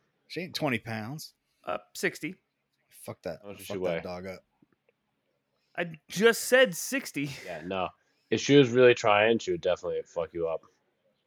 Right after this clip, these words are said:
Speaker 2: And she's a little fucking muscle house, too.
Speaker 3: Yeah. D-, trust, even if you end up winning against a dog, you're gonna fucking lose in the end. If you end up fighting a dog.
Speaker 1: I think you might get fucked up, but I think that you could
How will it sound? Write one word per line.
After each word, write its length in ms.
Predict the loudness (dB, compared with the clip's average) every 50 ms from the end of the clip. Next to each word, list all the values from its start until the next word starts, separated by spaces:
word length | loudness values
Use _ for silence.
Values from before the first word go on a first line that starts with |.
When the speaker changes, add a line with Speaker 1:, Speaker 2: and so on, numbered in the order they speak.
| _ _ _ _ _ _ _ _ _ _ _ _ _ _ _ _ _ _ _ -12
Speaker 2:
And 80 | -10 -8
she's 120 | -4 -2
a 60 | 0
little 220 | 2 2 2 2 2
fucking 320 | 2 0 0 0 -2 0
muscle 300 | 2 0 0 0 -2 -6
house, 320 | -4 -2 -4 -4 -4 -8 -6
too. 180 | -2 -2 -2
Speaker 3:
Yeah. 200 | -2 -4 -10 -14 -18 _ _ _ _ _ _ _ _ _ _ _ _ _ _ -6
D-, 140 | -6 -6 _ _ _ _ _ _ _ _ _ _ _ _ _ _ 0
trust, 240 | 4 6 6 6 4 0
even 360 | 4 4 4 6 6 4 6
if 200 | 6 4 4 0
you 140 | -4 -4 -2
end 160 | 0 2 2
up 140 | 2 0 0 -4
winning 340 | -2 0 2 2 2 2
against 320 | 2 0 -2 -4 -4 -4 -8
a 20 |
dog, 420 | -4 0 2 2 2 2 0 -2 -6
you're 180 | -6 -4 -4
gonna 140 | -4 -4 -6
fucking 280 | -6 -8 -8 -8 -8 -10
lose 320 | -8 -6 -6 -6 -8 -12
in 60 | -16
the 140 | -18 -16 -14
end. 300 | -14 -14 -16 -20 -20 -20 _ _ _ _ _ _ _ _ _ _ _ _ _ _
If 80 | _ -20
you 60 | -18
end 120 | -16 -14 -14
up 120 | -14 _
fighting 240 | -12 -10 -10 -8 -10
a 60 | -10
dog. 340 | -10 -8 -8 -8 -10 -12 _ -8
Speaker 1:
I 60 | -6 -4
think 180 | -4 -4 -4
you 120 | -4 -6 -4
might 200 | -6 -6 -8 -10
get 160 | -12 -12 -8
fucked 280 | -6 -6 -6 -6 -4
up, 240 | -4 -4 -4 -6 -8 _ _ _ _ _ -10
but 120 | -6 -4
I 80 | -4 -2
think 220 | -4 -6 -8 -8
that 120 | -10 -10 -8
you 140 | -8 -10
could 200 | -8 -8 -10 -10